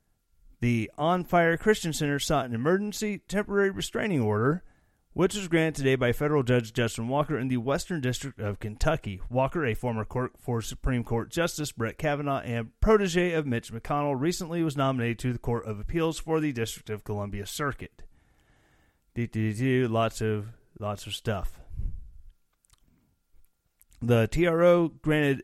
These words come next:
ex parte without giving the city of Louisville a chance to be heard, provides in part,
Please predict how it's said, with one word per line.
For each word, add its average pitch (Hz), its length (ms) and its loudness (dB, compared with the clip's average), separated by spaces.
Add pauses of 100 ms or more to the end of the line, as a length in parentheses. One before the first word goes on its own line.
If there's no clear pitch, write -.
(100)
ex 190 240 0
parte 143 580 2
without 135 360 2
giving 147 220 0
the 117 60 -2
city 151 260 0
of 135 80 -2
Louisville 160 340 2
a 135 60 2
chance 190 320 0
to 180 100 -6
be 175 140 -2
heard, 113 560 2
provides 135 420 0
in 165 140 -2
part, 123 400 4